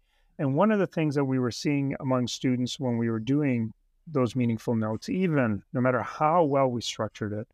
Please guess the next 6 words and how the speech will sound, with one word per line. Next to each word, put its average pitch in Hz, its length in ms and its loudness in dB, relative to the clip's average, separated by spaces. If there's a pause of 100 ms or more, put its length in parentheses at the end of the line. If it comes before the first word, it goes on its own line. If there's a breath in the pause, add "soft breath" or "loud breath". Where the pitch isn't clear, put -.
(580)
was 131 720 0 (840)
not 131 260 4
everyone 127 460 2
had 110 180 -2
equal 107 320 -2
access, - 580 -12